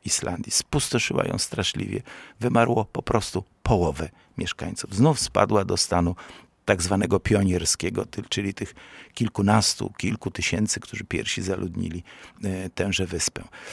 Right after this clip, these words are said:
E, część z nich uciekła, e, wtedy właśnie do, czy na Grenlandię, do fiordów grenlandzkich. I tam dżuma zamarzła.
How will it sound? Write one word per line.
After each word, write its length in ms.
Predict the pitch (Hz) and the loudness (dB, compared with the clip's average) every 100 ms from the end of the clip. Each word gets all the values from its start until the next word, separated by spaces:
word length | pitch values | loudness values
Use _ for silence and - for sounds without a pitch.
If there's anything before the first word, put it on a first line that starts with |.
| - | -8
E, 100 | - | -4
część 340 | - 147 165 117 | 4 6 8 6
z 80 | 95 | 6
nich 200 | 131 - | 4 2
uciekła, 520 | - 110 - 101 95 | 2 2 2 0 0
e, 240 | - - | -2 -4
wtedy 420 | - - 92 87 | -6 0 0 0
właśnie 540 | 78 90 82 - 82 92 _ - | -4 -6 -6 -6 -6 -10 _ -10
do, 460 | 107 95 95 85 - _ _ _ _ _ _ _ _ _ _ _ _ _ _ _ _ _ _ _ _ | -6 -2 0 -2 -8 _ _ _ _ _ _ _ _ _ _ _ _ _ _ _ _ _ _ _ _
czy 140 | - - 78 | -8 -4 2
na 200 | 117 98 | 2 4
Grenlandię, 720 | 95 95 92 78 73 73 104 | 2 2 2 0 -4 -4 -4
do 120 | 98 | -2
fiordów 400 | 87 101 90 80 | 0 2 0 -2
grenlandzkich. 420 | 80 85 87 - 120 | -6 -6 -4 -4 0
I 40 | |
tam 260 | 147 196 208 - - | 4 4 4 0 0
dżuma 220 | 156 226 | 4 6
zamarzła. 560 | 220 170 82 - 78 | 6 6 2 0 -6